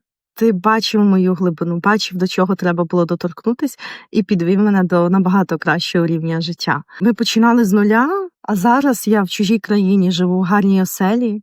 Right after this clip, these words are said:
маю гарну роботу, не тяжку для себе, щоб просто відчувати себе добре.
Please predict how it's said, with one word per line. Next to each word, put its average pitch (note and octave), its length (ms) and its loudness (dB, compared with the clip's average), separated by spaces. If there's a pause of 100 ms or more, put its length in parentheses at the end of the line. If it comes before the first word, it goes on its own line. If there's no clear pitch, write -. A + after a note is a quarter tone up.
маю F3+ 320 0
гарну F#3 400 2
роботу, F3 500 0
не G#3 160 4
тяжку G3 680 -6
для F3+ 220 0
себе, G3+ 460 0 (360)
щоб - 180 -4
просто G#3 300 -2
відчувати F#3 560 0
себе F#3 300 -4
добре. E3+ 420 0